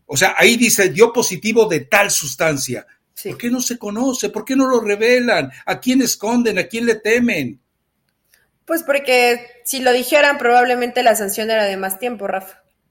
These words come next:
Speaker 2: ¿no?
Speaker 1: Ah, bueno, entonces
Speaker 2: Y
Speaker 1: lo que
Speaker 2: todo
Speaker 1: están
Speaker 2: lo que
Speaker 1: haciendo es
Speaker 2: habría,
Speaker 1: ser
Speaker 2: y todo lo que habría que explicar en su momento,
Speaker 1: cómplices.
Speaker 2: eh, por qué se hizo tal,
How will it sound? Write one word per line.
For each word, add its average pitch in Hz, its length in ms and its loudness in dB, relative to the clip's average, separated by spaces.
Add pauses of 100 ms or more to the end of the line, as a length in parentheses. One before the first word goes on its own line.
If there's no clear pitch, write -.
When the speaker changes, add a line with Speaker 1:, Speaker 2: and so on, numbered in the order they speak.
Speaker 2:
¿no? 254 280 -16 (100)
Speaker 1:
Ah, 165 100 6
bueno, 208 260 4
entonces 175 340 2
Speaker 2:
Y 220 40 6
Speaker 1:
lo 208 80 6
que 202 80 6
Speaker 2:
todo 202 100 10
Speaker 1:
están 320 120 8
Speaker 2:
lo 294 100 6
que 311 100 2
Speaker 1:
haciendo 254 140 8
es 277 80 8
Speaker 2:
habría, 277 220 6
Speaker 1:
ser - 120 -14
Speaker 2:
y 269 180 -4
todo 294 200 8
lo 277 180 2
que 247 80 2
habría 254 280 4
que 262 80 -2
explicar 240 800 -2 (400)
en 202 240 -4
su 208 80 -8
momento, 208 380 0
Speaker 1:
cómplices. 202 920 4
Speaker 2:
eh, - 60 -18 (280)
por 220 320 0
qué 247 420 4
se 240 220 0
hizo 247 500 -2
tal, 240 320 2